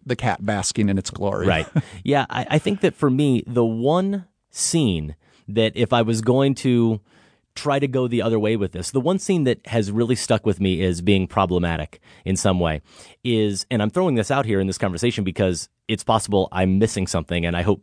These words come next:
Speaker 2: that a listener can maybe set me straight. But there's a scene later in the film once Affleck's Nick starts to catch on to the fact that he's being framed.
Speaker 1: Yeah.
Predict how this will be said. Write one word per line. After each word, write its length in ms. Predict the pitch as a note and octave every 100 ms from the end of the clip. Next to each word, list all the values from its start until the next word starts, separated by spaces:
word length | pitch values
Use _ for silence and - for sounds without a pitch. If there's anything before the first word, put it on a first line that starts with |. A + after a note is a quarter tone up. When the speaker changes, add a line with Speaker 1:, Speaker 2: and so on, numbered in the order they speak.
| _ -
Speaker 2:
that 140 | G2+
a 40 |
listener 360 | F2+ G2 - F2
can 180 | F#2+ F2+
maybe 220 | F#2+ E2
set 180 | - F2
me 100 | D#2+
straight. 300 | - - D2+ - - - B2
But 100 | B2
there's 180 | C3
a 60 | A#2+
scene 580 | - E3+ F3 F3 E3+ D#3+ -
later 280 | A#2 B2
in 60 | C#3
the 60 | B2
film 260 | A2 G2+
once 480 | G2+ G2+ G2 - - _ _ _ _ _ G2+
Affleck's 460 | F#2+ - F#2+ -
Nick 320 | F#2 F2 - - -
starts 340 | - F#2 -
to 280 | - F2+ E2 - - - -
catch 240 | A#2+ -
on 360 | G2+ G2 G#2 G#2 _
to 80 | G#2
the 80 | F#2+
fact 200 | F#2 -
that 80 | F2+
he's 120 | F2
being 220 | F#2 F2
framed. 380 | - F2+ G2 G2
Speaker 1:
Yeah. 200 | G2+